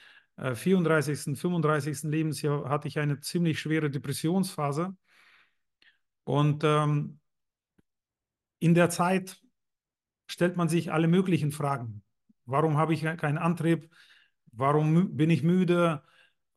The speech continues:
Warum bin ich auf einmal nicht diszipliniert, sondern gehe immer später schlafen, stehe immer später auf, obwohl im Hintergrund alles scheinbar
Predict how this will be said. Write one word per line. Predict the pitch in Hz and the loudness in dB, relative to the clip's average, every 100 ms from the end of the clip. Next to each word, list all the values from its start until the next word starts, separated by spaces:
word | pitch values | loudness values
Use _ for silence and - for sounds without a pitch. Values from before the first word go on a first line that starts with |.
| - - _ _ _ | -20 -20 _ _ _
Warum | 131 165 165 127 117 | 2 4 2 0 2
bin | 175 | 6
ich | 190 185 | 6 4
auf | 170 - | -2 -2
einmal | 165 165 156 | -2 0 0
nicht | 165 - | -2 -2
diszipliniert, | 156 151 - 147 151 170 185 175 | -4 -4 -6 -4 0 2 2 0
sondern | 151 156 156 147 147 _ _ _ | -2 0 -2 -4 -8 _ _ _
gehe | 120 165 | -2 -2
immer | - 170 156 | 2 2 2
später | - 175 165 160 | 0 2 2 0
schlafen, | - 165 170 165 160 | -2 0 0 -2 -6
stehe | - 156 160 | -4 -4 -2
immer | 170 160 160 | -2 -2 -4
später | 147 - 156 151 151 | -6 -4 -4 -2 -2
auf, | 170 196 196 | 0 0 -2
obwohl | 160 127 185 202 | -6 2 4 4
im | 202 165 151 | 2 -2 2
Hintergrund | 196 262 226 156 156 156 147 - | 2 2 -2 -4 -2 -4 -8 -6
alles | 165 202 196 - | -2 -2 -4 -8
scheinbar | - 170 175 170 170 151 - | -6 -4 -2 2 2 2 -8